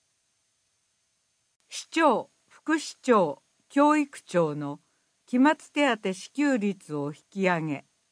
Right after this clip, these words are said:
議案第五十六号。秦野市特別職職員の給与等に関する条例の一部を改正することについて。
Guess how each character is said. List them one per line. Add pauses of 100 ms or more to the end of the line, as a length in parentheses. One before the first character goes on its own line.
(1700)
議
案
第
五
十
六
号。 (800)
秦
野
市
特
別
職
職
員
の
給
与
等
に
関
す
る
条
例
の
一
部
を
改
正
す
る
こ
と
に
つ
い
て。